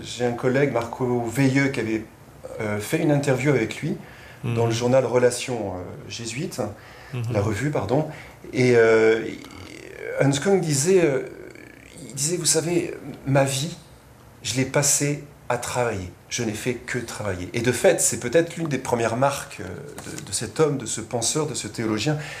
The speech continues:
Speaker 1: C'était un homme de, de travail, il a, il a toujours travaillé,
Speaker 2: Mhm.
Speaker 1: et il s'est concentré à essayer de,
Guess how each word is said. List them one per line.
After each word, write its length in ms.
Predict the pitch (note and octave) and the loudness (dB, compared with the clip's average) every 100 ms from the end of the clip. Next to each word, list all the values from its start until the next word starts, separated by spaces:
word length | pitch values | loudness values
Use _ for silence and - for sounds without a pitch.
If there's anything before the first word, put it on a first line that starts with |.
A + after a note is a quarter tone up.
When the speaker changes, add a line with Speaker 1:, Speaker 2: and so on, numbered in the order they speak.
| - | -6
Speaker 1:
C'était 320 | - - - F#2+ | 0 0 0 -2
un 120 | G2 | -2
homme 200 | A#2 G2+ | 0 -2
de, 240 | F2 F2 - - - - | -6 -8 -10 -16 -20 -16
de 80 | G2 | -12
travail, 640 | F#2 - A#2 B2+ D3+ B2+ G2+ | -8 -2 2 4 4 4 2
il 140 | F#2+ F#2 | -2 -4
a, 180 | E2 - - - | -2 -6 -10 -10
il 100 | F#2+ | -8
a 200 | F#2 - - | -8 -8 -10
toujours 320 | - D#3 E3 D3+ | -6 -2 0 0
travaillé, 560 | D3 B2+ B2 C#3 F#3 - - - - | 0 2 2 2 0 -2 -10 -14 -6
Speaker 2:
Mhm. 100 | A#2 | 0
Speaker 1:
et 40 | C#3+ | 4
il 60 | |
s'est 160 | C#3+ D3 | 4 2
concentré 680 | F#3 E3+ E3+ D#3 - G3+ G#3 | -2 0 2 2 2 2 4
à 100 | C#3+ | 4
essayer 380 | C3+ - D#3+ | 0 -4 -6
de, 320 | F3+ C#3 B2 | -4 0 0